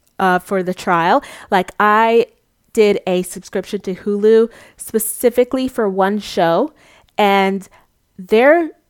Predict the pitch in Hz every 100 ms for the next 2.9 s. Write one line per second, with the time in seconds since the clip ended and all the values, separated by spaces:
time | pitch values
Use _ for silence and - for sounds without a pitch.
0 | _ - 233 196 226 - 277 320 302 196
1 | 185 - - 190 196 190 180 190 220 -
2 | 190 190 196 185 185 180 180 170